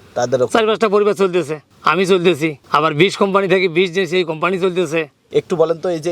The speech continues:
Speaker 1: এত সুন্দর ক্ষেত করছেন, এ, লাগিয়েছেন কতটুকু দূরত্বে, দূরত্বে গাছগুলো?
Speaker 2: এটা চার হাত পর পর লাগাইছে, হ্যাঁ, একটা করে গাছ লাগাইছে।
Speaker 1: মাথায় উঠলো কতদিন পরে?
Speaker 2: এটা তিরিশ দিনের দিনে আমি জাংলা দিছি।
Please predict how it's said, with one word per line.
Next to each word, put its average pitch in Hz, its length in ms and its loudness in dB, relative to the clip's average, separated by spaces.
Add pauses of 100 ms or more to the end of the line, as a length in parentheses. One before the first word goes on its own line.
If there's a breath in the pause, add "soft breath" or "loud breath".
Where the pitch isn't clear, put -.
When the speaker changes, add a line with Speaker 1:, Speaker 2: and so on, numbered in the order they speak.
Speaker 1:
এত 139 220 -4
সুন্দর 165 340 -2
ক্ষেত - 260 -2
করছেন, 123 400 -4
এ, 139 120 -12
লাগিয়েছেন 160 640 0
কতটুকু 147 360 -6
দূরত্বে, 131 300 -6
দূরত্বে 123 360 -2
গাছগুলো? 107 560 -2
Speaker 2:
এটা 185 140 4
চার 190 280 0
হাত 202 100 -2
পর 196 160 0
পর 180 100 2
লাগাইছে, 139 460 -2
হ্যাঁ, 165 140 0
একটা 175 200 -2
করে 151 160 0
গাছ 123 160 0
লাগাইছে। 110 380 -2 (120)
Speaker 1:
মাথায় 135 280 0
উঠলো 135 140 -6
কতদিন 131 360 -6
পরে? 135 180 -2 (160)
Speaker 2:
এটা - 120 0 (220)
তিরিশ 220 240 4
দিনের 226 240 2
দিনে 226 160 2
আমি 214 260 0
জাংলা 175 280 0
দিছি। 120 260 -6